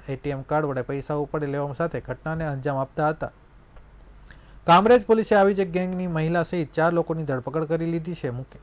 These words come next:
મુંબઈ અને અમદાવાદ ખાતે રહેતા બે અલગ અલગ વ્યક્તિઓના કામરેજ પોલીસ મથકમાં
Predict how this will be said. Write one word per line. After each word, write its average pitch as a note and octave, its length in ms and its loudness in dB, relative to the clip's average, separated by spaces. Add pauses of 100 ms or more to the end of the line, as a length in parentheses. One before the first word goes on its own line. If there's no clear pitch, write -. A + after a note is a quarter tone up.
(160)
મુંબઈ D#3 280 2
અને E3 140 4
અમદાવાદ D#3 320 4
ખાતે E3 320 0
રહેતા D3 260 0
બે C#3 140 -2
અલગ C#3+ 200 0
અલગ F3+ 220 2
વ્યક્તિઓના D3+ 540 -2
કામરેજ C#3+ 440 -4
પોલીસ C#3+ 220 -6
મથકમાં C#3 460 -4